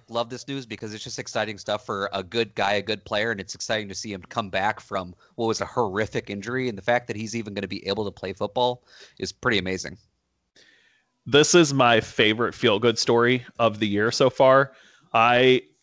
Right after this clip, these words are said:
Speaker 2: hope that Dwayne Haskins just leads football team to a fifteen and one record so that Smith never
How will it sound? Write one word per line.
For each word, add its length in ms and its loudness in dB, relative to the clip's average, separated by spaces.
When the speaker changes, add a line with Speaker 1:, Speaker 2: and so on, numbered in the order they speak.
Speaker 2:
hope 560 4
that 440 2
Dwayne 280 0
Haskins 720 -2
just 280 0
leads 360 0
football 440 2
team 380 -2
to 220 0
a 40 -2
fifteen 640 0
and 160 -4
one 420 -2
record 480 4
so 200 4
that 180 4
Smith 320 2
never 560 2